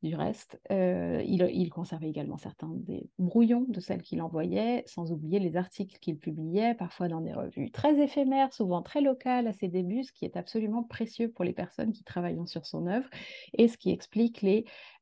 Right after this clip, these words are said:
euh, sept volumes, et il me semble que j'en ai oublié quelques-uns, euh, qui existent d'ores et déjà de, de sa correspondance en espagnol et que l'on doit, euh, au travail monumental de, de Carlos García.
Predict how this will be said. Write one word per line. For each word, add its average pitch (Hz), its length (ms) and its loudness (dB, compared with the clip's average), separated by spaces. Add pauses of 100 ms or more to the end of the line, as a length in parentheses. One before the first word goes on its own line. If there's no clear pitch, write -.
euh, 180 140 4
sept 214 260 4
volumes, 214 540 6
et - 80 4
il 180 140 4
me 175 180 2
semble 233 260 -2
que 220 80 -2
j'en 175 160 -4
ai 165 80 -4
oublié 175 320 0
quelques-uns, 180 760 -2
euh, 170 180 -4
qui 175 200 -2
existent 185 480 2
d'ores 175 280 0
et 175 80 2
déjà 170 360 0
de, 180 300 -2
de 175 100 -4
sa 180 160 -2
correspondance 180 640 0
en 180 80 -2
espagnol 180 580 -2
et 180 60 0
que 190 140 -4
l'on 170 140 -4
doit, 180 400 -2
euh, 180 180 -4
au 190 100 -6
travail 185 380 -2
monumental 180 680 0
de, 175 220 -4
de 175 120 -6
Carlos 190 360 0
García. 175 420 -4